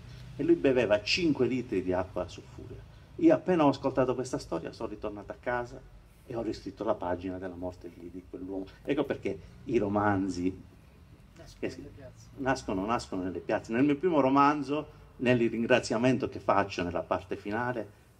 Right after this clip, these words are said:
Speaker 1: c'è la piazza. La piazza che è il luogo, io dico, dove è passato di tutto. Da lì a Kakuri arriva, eh,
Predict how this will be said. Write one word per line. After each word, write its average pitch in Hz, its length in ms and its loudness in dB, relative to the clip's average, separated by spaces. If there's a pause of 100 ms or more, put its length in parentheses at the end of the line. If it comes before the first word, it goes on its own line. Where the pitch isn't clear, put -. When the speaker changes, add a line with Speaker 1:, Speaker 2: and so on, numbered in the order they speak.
(600)
Speaker 1:
c'è - 140 -4
la 92 100 -2
piazza. - 500 -10 (720)
La 104 120 -2
piazza 127 340 0
che - 140 -8
è 98 40 0
il 101 80 -2
luogo, 113 380 4
io 95 120 2
dico, 95 240 -2
dove 101 300 2
è 98 60 -6
passato 127 420 -4
di 107 140 -10
tutto. - 320 -8
Da 101 120 4
lì 120 220 0 (260)
a 123 120 -4
Kakuri 107 400 -2
arriva, 90 460 2 (440)
eh, 82 920 -8